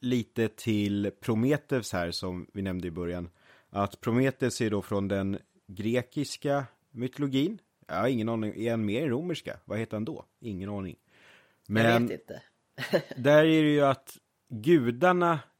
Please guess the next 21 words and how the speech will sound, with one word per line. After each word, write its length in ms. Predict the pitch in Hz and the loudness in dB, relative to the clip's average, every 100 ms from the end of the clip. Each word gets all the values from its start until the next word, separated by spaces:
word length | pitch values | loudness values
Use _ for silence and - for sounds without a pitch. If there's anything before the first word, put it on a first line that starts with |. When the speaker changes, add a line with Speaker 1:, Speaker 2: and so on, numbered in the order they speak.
| _ _ _ | _ _ _
Speaker 1:
vill 560 | 110 120 127 120 123 | -4 2 4 4 2
väl 220 | 117 123 113 | 4 2 2
ha 320 | 135 139 147 | 4 4 4
någon 220 | 143 135 | 2 0
typ 300 | - 107 101 _ _ | 0 0 -2 _ _
av 400 | 110 107 101 - | 0 2 0 -4
offer 480 | - 143 - - 117 | 0 0 -2 -2 0
från 540 | 92 - 151 143 107 107 | 0 -2 2 2 2 0
människorna. 640 | 117 110 156 156 107 78 _ - - - _ | 0 0 -2 -2 -4 -6 _ -20 -20 -20 _
Men 220 | 113 113 | 0 0
Prometheus, 920 | 127 123 131 165 175 - - 98 - | 2 2 4 4 2 -2 -4 -4 -4
han 360 | 107 117 123 123 _ - _ | -4 -2 -2 -6 _ -20 _
hjälper 560 | 117 131 143 - - 113 | 2 2 2 -2 0 2
människorna 760 | 113 101 98 - 104 98 98 - | 2 0 -4 -4 -4 -2 -4 -4
och 240 | 104 - | -8 -4
gör 140 | 101 | -4
så 200 | 95 101 | -2 -2
att 200 | 98 - - | -2 -4 -12
han 420 | 92 98 98 92 - _ _ _ _ _ _ _ | -8 -4 -4 -6 -12 _ _ _ _ _ _ _
tar 420 | 123 131 147 147 | 4 6 8 6
väl 400 | 147 127 127 123 | 4 2 2 2